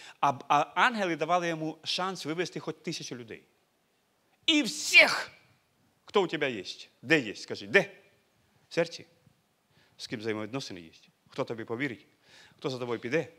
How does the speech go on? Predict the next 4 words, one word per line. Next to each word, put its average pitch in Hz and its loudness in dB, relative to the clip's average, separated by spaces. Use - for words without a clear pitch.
Всім 170 0
даєм 139 -2
право 123 0
вийти. 101 -10